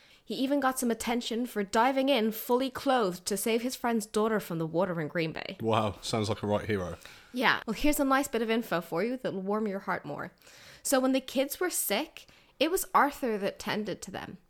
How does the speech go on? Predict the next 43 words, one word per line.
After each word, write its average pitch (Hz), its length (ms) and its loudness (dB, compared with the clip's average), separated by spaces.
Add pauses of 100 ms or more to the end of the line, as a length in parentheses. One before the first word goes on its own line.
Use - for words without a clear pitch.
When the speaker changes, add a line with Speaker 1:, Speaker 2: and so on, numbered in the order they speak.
(400)
Speaker 1:
Terry 269 280 2
Joe 262 280 2
said 254 240 2
he 226 160 -2
was 247 160 -2
wonderful 208 680 0
with 170 140 -6
children 190 480 -2 (260)
and 202 160 2
tended 254 380 0
to 294 100 0
the 254 160 -2
other 233 220 2
children 208 340 -2
in 185 80 0
the 190 80 0
neighborhood 190 600 -2
with 208 140 -8
things 233 300 -4
like 247 200 -2
poison 220 340 -2
ivy 208 280 0
rashes. 156 540 -8
Speaker 2:
Oh, 92 200 -6
that's 98 160 -6
pretty 101 200 0
sweet. 98 320 0 (280)
<laughs> - 200 -20
Speaker 1:
Salt 262 320 -2
of 208 100 -8
the 190 120 -2
earth 185 140 -4
type - 180 -6
guy 156 140 -2
here. 240 300 -2 (600)
Arthur 285 280 2
was 302 160 0
also 247 260 0
a 226 60 0
big 220 240 0
fan 190 240 0
of 180 80 -4
sailing, - 480 -4